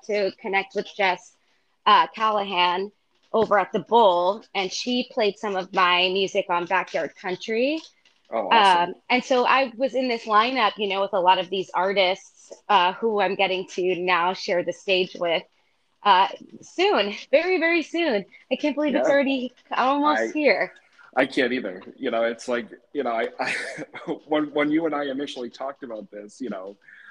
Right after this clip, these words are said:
Speaker 1: Yeah.
Speaker 2: October twenty-first or twenty-second, when-, whatever the date is, I can't even ever
Speaker 1: It's October
Speaker 2: remember.
Speaker 1: twenty-first at
Speaker 2: October
Speaker 1: Loretta's.
Speaker 2: twenty-first.
Speaker 1: Yeah.
Speaker 2: Yes, 'cause for me, that weekend is so busy that it's like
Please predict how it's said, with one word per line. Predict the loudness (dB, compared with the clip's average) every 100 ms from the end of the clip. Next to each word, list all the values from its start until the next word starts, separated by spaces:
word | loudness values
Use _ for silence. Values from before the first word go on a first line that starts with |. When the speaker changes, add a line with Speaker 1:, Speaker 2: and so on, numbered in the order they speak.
| -8
Speaker 1:
Yeah. | -4
Speaker 2:
October | -2 0 2 2 0
twenty-first | -6 -6 -4 -4 -4 -4 -4 -6
or | -10 -10
twenty-second, | -10 -10 -8 -8
when-, | -6 -8 -6
whatever | -4 -4 -4
the | -4 -4
date | -4 -6
is, | -6 -8
I | -10
can't | -10 -6
even | -6 -6 -6
ever | -6 -2
Speaker 1:
It's | 0
October | 0 0 0 2 2
Speaker 2:
remember. | 0 -2
Speaker 1:
twenty-first | -2 -2 0 4 4 4 -2 -2
at | 2 4
Speaker 2:
October | 4 4
Speaker 1:
Loretta's. | 6 4
Speaker 2:
twenty-first. | 4 2 2 0 -2 -6 _
Speaker 1:
Yeah. | 0 4 4 4
Speaker 2:
Yes, | 0 -4
'cause | -8 -8 _ _
for | -2
me, | 0 0
that | 0 0 -2
weekend | -6 -6 -6
is | -10
so | -10 -10
busy | -8 -10 -8 -10
that | -10 -10
it's | -12
like | -12 -12